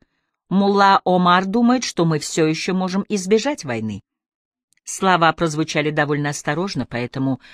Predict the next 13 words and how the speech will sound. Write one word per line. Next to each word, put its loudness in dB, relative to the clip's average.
Мулла, 2
чтобы -2
не -2
уронить -2
себя -4
в -8
глазах 0
иностранца, -2
добавил: 0
"Если -2
на 2
нас -2
нападут, -6